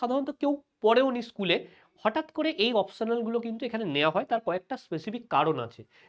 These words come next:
যেমন এই দুটো সাবজেক্ট, অ্যানথ্রোপোলজি আর সাইকোলজি, ঠিক আছে? এই দুটো সাবজেক্ট দেখবে অনেকে আছে যে প্রথম এখানে অপশনাল নেয়, এটা হচ্ছে আমাদের প্রিপারেশনেও হেল্প করবে না, আমাদের,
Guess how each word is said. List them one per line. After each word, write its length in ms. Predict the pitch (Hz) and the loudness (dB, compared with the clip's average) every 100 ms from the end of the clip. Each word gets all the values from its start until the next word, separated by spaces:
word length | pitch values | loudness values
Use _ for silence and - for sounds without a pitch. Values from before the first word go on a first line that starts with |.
| - | -2
যেমন 200 | 240 302 | 0 0
এই 260 | - 262 | -2 -2
দুটো 240 | 240 233 247 | -2 -4 -2
সাবজেক্ট, 480 | - 135 123 123 _ _ _ | 0 -2 -4 -14 _ _ _
অ্যানথ্রোপোলজি 960 | 160 220 277 294 320 330 320 285 370 - _ | 0 0 2 0 2 4 4 4 0 -2 _
আর 120 | 220 | 0
সাইকোলজি, 800 | 269 - 190 185 185 131 113 110 - _ | 0 2 2 4 2 2 0 -6 -20 _
ঠিক 140 | - 339 | 0 2
আছে? 220 | 381 127 - _ _ _ - _ _ - | 2 -2 -8 _ _ _ -20 _ _ 0
এই 200 | 269 339 | 2 2
দুটো 220 | 339 339 | 2 0
সাবজেক্ট 420 | - 180 185 240 | 0 -2 -2 -4
দেখবে 380 | 202 160 147 226 - _ _ | -2 -2 -2 -4 -8 _ _
অনেকে 380 | 208 339 - 247 | 2 2 4 2
আছে 360 | 170 - 233 - _ - | 2 0 -4 -6 _ -10
যে 180 | 143 294 | -4 -4
প্রথম 420 | - 208 302 311 | -2 -4 0 -2
এখানে 260 | 247 233 | -2 -4
অপশনাল 500 | 214 165 - 226 220 | -4 -4 -4 -4 -2
নেয়, 160 | 202 320 | -2 -4
এটা 240 | 180 180 220 | -4 0 0
হচ্ছে 300 | 226 233 254 | -2 -6 -4
আমাদের 300 | 214 214 254 | -4 -4 -6
প্রিপারেশনেও 560 | 180 160 165 - 202 | -6 -6 -6 -6 -4
হেল্প 200 | 220 220 | -2 -4
করবে 320 | 220 233 226 240 | -2 0 2 0
না, 60 | |
আমাদের, 320 | 226 220 226 | 0 -2 -4